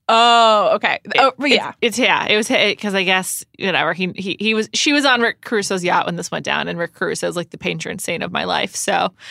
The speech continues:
Speaker 2: very, <laughs> very exciting crossover.
Speaker 1: But it's also, like, she, it,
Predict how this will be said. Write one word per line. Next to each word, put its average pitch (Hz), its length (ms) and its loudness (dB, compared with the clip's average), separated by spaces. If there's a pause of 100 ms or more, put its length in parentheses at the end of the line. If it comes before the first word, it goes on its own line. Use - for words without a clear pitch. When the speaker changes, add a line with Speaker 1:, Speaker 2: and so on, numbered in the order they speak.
(140)
Speaker 2:
very, 262 260 0 (200)
<laughs> - 140 -14
very 415 280 6
exciting 302 420 2
crossover. 214 720 2 (480)
Speaker 1:
But 359 140 2
it's 392 160 -2 (240)
also, 392 160 0
like, 233 460 0 (640)
she, - 160 2
it, 339 320 2